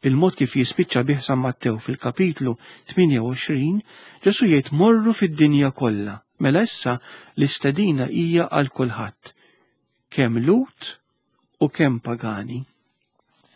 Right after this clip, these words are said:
U din il-ħaġa San Mattew jagħtiha ħafna importanza. Diġà fl-episodju tal-maġi fit-twelid ta' Ġesu,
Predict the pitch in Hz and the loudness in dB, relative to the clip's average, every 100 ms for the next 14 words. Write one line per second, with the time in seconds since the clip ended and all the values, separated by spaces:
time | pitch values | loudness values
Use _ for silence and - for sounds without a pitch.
0 | - - - - - - - - _ - | -20 -20 -20 -20 -20 -20 -20 -20 _ 2
1 | 208 285 208 185 277 202 156 143 151 147 | 6 6 6 4 4 4 4 2 2 2
2 | 147 - 208 180 175 185 180 185 196 156 | 2 2 4 4 2 2 2 0 -4 -2
3 | 131 120 123 110 - 104 104 - 196 190 | -2 0 -4 -4 -6 -6 -6 -4 -4 -4
4 | _ _ _ _ _ _ _ - 165 151 | _ _ _ _ _ _ _ 2 2 6
5 | 233 190 127 113 113 123 - - - - | 4 6 4 2 -2 -8 -14 -20 -14 0
6 | 147 135 143 - 147 131 123 127 123 123 | 0 2 0 2 2 2 -2 -4 -2 -4
7 | 120 117 117 _ _ - 110 110 180 214 | -4 -6 -10 _ _ -6 -4 0 4 4
8 | 123 131 123 127 123 120 120 127 131 156 | 2 -2 -6 -4 -2 -2 -2 -4 -4 -2
9 | 269 | 0